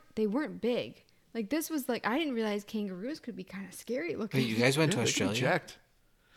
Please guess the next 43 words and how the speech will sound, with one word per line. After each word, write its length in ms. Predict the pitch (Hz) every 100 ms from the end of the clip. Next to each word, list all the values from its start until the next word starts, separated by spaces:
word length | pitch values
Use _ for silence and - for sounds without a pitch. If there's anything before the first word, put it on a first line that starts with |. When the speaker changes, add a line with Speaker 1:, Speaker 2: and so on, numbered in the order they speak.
| - -
Speaker 3:
No, 300 | 214 220 165
Speaker 1:
No, 140 | 277 320
Speaker 3:
there's 140 | 277
a, 40 |
Speaker 1:
no, 160 | 302 285
Speaker 3:
uh, 40 | 247
Speaker 1:
it 80 | 277
was 180 | 285 294
at, 120 | 277
um, 560 | 269 247 226 214 220 220 - _ _ - - _ _
Speaker 3:
it's 80 | -
like 100 | -
a 40 |
petting 280 | - 160 151
zoo. 120 | 131 156
It's 80 | -
called, 180 | 160
it's 120 | 131 127
a 60 |
zoo 180 | 110 120
life 400 | 123 131 - - -
here 160 | 139 131
in 60 |
North 160 | 120 113
Carolina. 460 | 123 120 123 127 - 120
Speaker 2:
Oh, 140 | 107 120
okay. 220 | - 277
Speaker 1:
Yeah. 120 | 180
Speaker 3:
And 320 | 123 123 117 - -
you 220 | 135 131
actually 320 | 123 127 139 127
legitimately 420 | 120 127 127 120
got 200 | 120 -
to 60 |
go 260 | 117 120 123
into, 580 | 120 113 120 120 120 117
like, 240 | 120 113 107
a, 180 | 113 113
uh, 220 | 113 117 -
cage 260 | - 120
with 100 | 123
kangaroos. 560 | - 131 139 147 110 - 135
Speaker 2:
Okay. 220 | 170